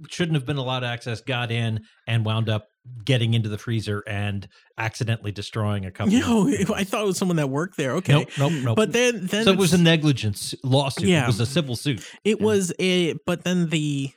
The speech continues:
Speaker 2: then they were trying to sue for, um, like,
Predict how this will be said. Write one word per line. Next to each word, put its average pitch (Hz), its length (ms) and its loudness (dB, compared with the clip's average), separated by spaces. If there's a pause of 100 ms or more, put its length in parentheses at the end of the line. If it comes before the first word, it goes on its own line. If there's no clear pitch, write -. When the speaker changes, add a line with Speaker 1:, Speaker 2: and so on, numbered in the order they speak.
(120)
Speaker 2:
then 165 140 0
they 156 100 0
were 143 80 -2
trying 139 240 -4
to 127 80 -2
sue 131 320 -2
for, 120 580 -6
um, 104 440 -8 (760)
like, - 120 -10